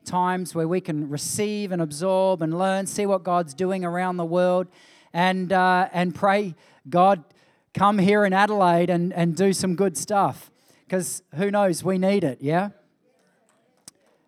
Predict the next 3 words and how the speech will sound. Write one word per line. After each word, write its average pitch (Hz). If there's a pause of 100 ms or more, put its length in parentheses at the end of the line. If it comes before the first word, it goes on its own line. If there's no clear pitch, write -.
(500)
Thanks, 185
Steve. 196 (3250)
Awesome. 151